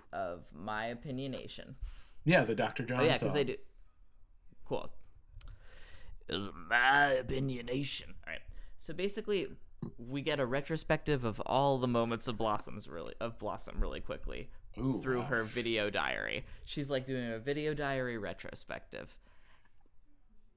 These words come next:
Speaker 1: And basically, she's just like, "I've been chronicling my adolescence." And that's when I realized that Mayim Bialik is really annoying. So the framing
Speaker 2: <laughs>
Speaker 1: device
Speaker 2: You
Speaker 1: is that
Speaker 2: just
Speaker 1: she's, like,
Speaker 2: realized
Speaker 1: telling
Speaker 2: that?
Speaker 1: Yeah, it just occurred to me that this character sucked.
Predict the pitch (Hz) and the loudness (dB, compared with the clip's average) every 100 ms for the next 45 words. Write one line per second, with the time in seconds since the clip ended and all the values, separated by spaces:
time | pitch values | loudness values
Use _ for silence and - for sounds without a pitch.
0 | - 120 123 120 120 - 190 - 214 190 | -2 2 4 2 0 0 0 2 0 -2
1 | 180 170 143 135 - 131 - 190 143 120 | -2 -2 -6 -8 -4 -2 0 -2 -2 -2
2 | 147 139 131 131 131 120 120 - 107 117 | 0 0 0 -4 -4 -2 -4 -2 0 2
3 | 110 101 95 - - 101 - 123 139 156 | 2 0 -2 -4 -8 -10 -6 0 0 0
4 | 156 127 120 113 113 107 101 110 123 123 | 0 2 2 2 2 0 -2 0 0 0
5 | 117 104 101 104 107 95 92 90 78 69 | 0 0 0 0 -2 -2 -4 -4 -6 -8
6 | 64 50 52 - - - - - - - | -8 -10 -10 -12 -16 -20 -20 -20 -16 -6
7 | - 151 147 - 196 220 202 165 185 151 | -2 0 -2 -2 -2 0 2 6 8 8
8 | 147 143 143 135 131 127 127 156 160 147 | 10 8 8 6 8 10 10 12 10 8
9 | - - - - - - - - - - | 6 2 -2 -12 -14 -12 -14 -12 -12 0
10 | 120 131 90 85 135 147 165 - 123 117 | 8 10 10 8 4 4 2 4 4 4
11 | 117 107 104 92 - 82 78 80 - - | 2 2 2 2 2 0 0 -2 -4 -2
12 | - - - | -2 -2 -4